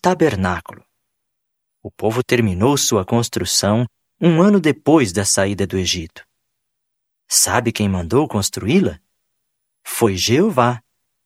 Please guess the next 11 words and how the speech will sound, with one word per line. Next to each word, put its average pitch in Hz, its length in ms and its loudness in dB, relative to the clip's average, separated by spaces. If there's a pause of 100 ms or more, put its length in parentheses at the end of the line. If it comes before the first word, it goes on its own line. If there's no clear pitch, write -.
(760)
Enquanto 208 440 4
Moisés 110 520 2
estava 90 440 -4
no 82 100 -8
Monte 110 340 -2
Sinai, 87 560 -4 (380)
Jeová 160 380 4
disse-lhe 98 500 -2
que 98 140 -2
a 95 60 -2
construísse. 95 760 -4